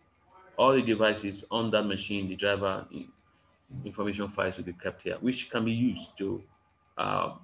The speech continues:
restore them to basic operation, probably. Now, installer cache window installer files, that, that is dot M S I, Microsoft installer files are here. Then Java files,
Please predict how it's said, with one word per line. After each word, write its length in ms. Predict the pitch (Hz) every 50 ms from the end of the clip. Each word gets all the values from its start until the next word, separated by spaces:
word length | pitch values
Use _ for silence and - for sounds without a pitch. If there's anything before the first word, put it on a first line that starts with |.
| - _ -
restore 440 | 113 123 117 - - 143 135 135
them 260 | 123 110 98 - - - - _ _ _ _ -
to 100 | 104 92
basic 480 | 92 110 110 104 107 107 101 - -
operation, 480 | 73 - - - 92 - - - - - -
probably. 320 | 98 98 - - 71 62 - _ _ _ - - _ _ _ _ _ - - -
Now, 360 | 113 117 113 107 82 76 - - _ _ _ _ -
installer 720 | 120 131 127 131 - 165 156 156 151 151 147 143 143 147 - - _ _ _ _ _ _ _ _ _ _ _ _ _ _ _ _ _ _ _ _ _ _ _ _ _ _ _ _ _ _ _ _ _ _ _ _ _ -
cache 300 | - - 143 135 - -
window 220 | 120 120 113 113 110
installer 360 | 107 - 120 107 104 104 -
files, 360 | - 95 95 98 98 - -
that, 360 | 101 101 98 - - - -
that 160 | - 110 107
is 100 | 104 98
dot 280 | 87 90 98 90 90 90 - -
M 260 | 110 113 90 82 - -
S 220 | 101 107 101 - -
I, 360 | - 101 98 95 95 98 95 - -
Microsoft 460 | 104 107 104 110 101 - 113 104 - -
installer 360 | 87 - 95 92 92 92 -
files 280 | - 85 85 82 -
are 60 | 87 87
here. 280 | 87 101 104 127 135 - - - _ _ _ _ _ _ _ _ _ - - -
Then 200 | 107 104 104 101
Java 240 | 113 110 113 113 110
files, 520 | 110 104 98 95 95 95 95 - - -